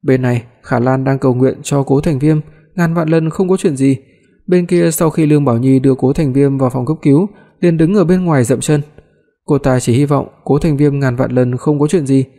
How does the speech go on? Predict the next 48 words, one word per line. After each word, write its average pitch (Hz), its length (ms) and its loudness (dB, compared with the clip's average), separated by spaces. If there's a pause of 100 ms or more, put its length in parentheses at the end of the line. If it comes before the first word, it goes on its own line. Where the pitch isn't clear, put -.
(340)
thậm 156 200 0
chí 165 140 0
hối 165 200 2
hận 160 340 -2
đã 135 240 0
bước 175 220 -2
từng 127 180 0
bước 180 200 0 (260)
ép 139 140 -2
sát 170 300 -6
Lâm 143 140 0
Khả 127 140 -2
Lan. 131 200 0 (640)
Nhưng 135 300 0
bấy 127 140 2
giờ, 143 240 0 (300)
thấy 170 180 0
Cố 190 160 2
Thành 175 180 0
Viêm 165 260 0
bên 156 180 2
bờ 135 120 2
vực 123 200 0 (100)
của 120 160 2
sống 120 200 -2
chết, 196 220 -2 (340)
lòng 170 220 -2
cô 175 120 -2
ta 165 200 -2
lo 151 120 0
lắng 139 300 -4
và 175 100 0
khẩn 127 180 -2
trương, 139 260 0 (260)
càng 123 240 -2
thêm 135 180 0
sợ 131 160 -2
hãi. 135 240 -2 (1400)
Tin 131 200 0
tức 170 160 0 (140)
Cố 143 140 0
Thành 143 200 0
Viêm 135 200 2
bị 131 180 0
thương 151 240 0 (260)
trong 139 260 -2
giây 139 140 2
lát 160 180 0